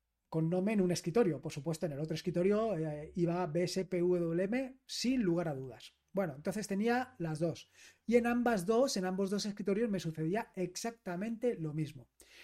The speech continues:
Bueno, como te decía, el escritorio de Gnome de Manjaro me parece exquisito, me parece brutal, me parece muy bonito, pero muy bonito de verdad, ¿eh? O sea, no sé, me, me ha gustado muchísimo. No, no me digas,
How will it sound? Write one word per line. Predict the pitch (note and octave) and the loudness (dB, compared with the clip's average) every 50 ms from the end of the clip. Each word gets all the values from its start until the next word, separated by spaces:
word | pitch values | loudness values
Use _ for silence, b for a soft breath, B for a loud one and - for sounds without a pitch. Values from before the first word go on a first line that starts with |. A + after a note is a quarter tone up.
| B B B | B B B
Bueno, | B B3 B3 G#3 | B 4 4 4
como | G3+ G3 F#3+ F#3+ | 4 2 0 2
te | F#3+ G3 | 2 2
decía, | F#3 F3+ - B3 G#3+ D#3 B2+ B2 - b b b b b b | 2 2 2 2 2 0 -2 -6 -12 b b b b b b
el | - A3+ G3 G3 G3 G3 | -2 0 2 4 4 2
escritorio | F3+ - - G3 G3 A3 B3 B3 A3+ G3 E3+ D3 C#3+ E3 F#3+ | 2 0 -2 -2 2 4 4 4 4 2 0 0 -2 -6 -4
de | D#3+ D#3+ E3+ E3+ | -2 0 0 0
Gnome | F#3+ A3+ G#3 F#3 D#3+ | 0 0 0 0 -2
de | D#3 D#3+ | -2 -2
Manjaro | D#3 D#3 D3 - - G3 G#3+ A#3 C4+ C#4+ C4+ - _ - | -4 -6 -6 -6 -4 -2 0 0 0 0 -2 -4 _ -6
me | F3+ F3 | -6 -4
parece | F3+ F3 D#3+ A#3+ B3 B3 - | -4 -2 0 0 -2 0 0
exquisito, | G3 F3+ - - _ - D#3+ - - G3 F3+ - C3+ C#3+ | -4 -4 -4 -6 _ -10 -8 -6 -4 -4 -6 -6 -8 -10
me | F#3 | -6
parece | F#3 G#3 G3 - C4 A#3+ B3+ - - | -6 -4 -4 -2 -2 -4 -4 -6 -8
brutal, | - D#3 D#3+ E3 D#3 D#3+ E3+ D3 C#3+ | -4 0 2 2 2 0 -2 -4 -4
me | D#3 E3+ E3 | -4 -4 -2
parece | G3 G3 G3 A#3+ | -2 -2 -2 0
muy | A3 F3+ F3 F3+ G3 G#3+ G#3+ F#3+ | 0 2 2 4 4 4 4 4
bonito, | D#3 D3+ C#3+ C3+ B2+ - C3+ C3 | 2 0 -2 -6 -10 -12 -10 -6
pero | - F3+ F3 F3 | -4 -2 0 0
muy | F3+ F#3+ A3+ C4+ C#4+ | 2 4 4 4 4
bonito | A#3+ G3+ F3 D#3+ E3 F3 D#3+ D#3 D#3 | 4 4 2 2 2 -2 -2 -4 -4
de | D#3+ D3+ | -4 -4
verdad, | C#3+ C#3+ C#3 C#3 C3+ C3 C#3+ | -4 -6 -8 -8 -10 -10 -10
¿eh? | F#3 A3+ _ B B B B B B B B | -12 -14 _ B B B B B B B B
O | B | B
sea, | - F3+ F3 E3 | -4 -2 -2 -2
no | E3 F#3+ G#3+ A3+ F3+ F#3+ - | -2 -4 -4 -4 -2 -2 0
sé, | - A#3+ G3+ F3 F3 | 0 0 0 0 -2
me, | F#3+ G3+ G#3 G3+ G3 F#3 G3+ - | -4 -6 -6 -4 -4 -4 -4 -2
me | G3 G3+ | 0 2
ha | G#3+ | 2
gustado | A3+ A#3 - A#3+ A#3+ A3+ | 2 2 2 0 -2 -2
muchísimo. | A3 - C#4 A3+ G3+ F#3 E3+ F3 | -2 -2 -2 0 0 0 0 -2
No, | F#3+ A3 | -2 -2
no | G#3 G3+ G3 A3 A3 A3 A3 A3 | -2 0 0 0 0 0 0 0
me | G#3+ A3 G#3+ | 0 0 2
digas, | G#3+ G#3+ G#3 - - - | 2 2 2 0 -4 -8